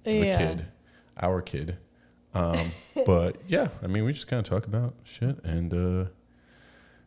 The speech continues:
Speaker 1: it's a good time for us to hang out with each other.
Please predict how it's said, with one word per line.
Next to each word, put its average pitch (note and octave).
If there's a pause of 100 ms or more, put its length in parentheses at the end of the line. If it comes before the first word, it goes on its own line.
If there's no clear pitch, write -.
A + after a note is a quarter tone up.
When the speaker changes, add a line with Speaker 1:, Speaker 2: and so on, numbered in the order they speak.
(380)
Speaker 1:
it's -
a -
good F#2
time G#2+
for G#2+
us A2
to A#2 (240)
hang A2+
out C3+
with F2
each -
other. D2+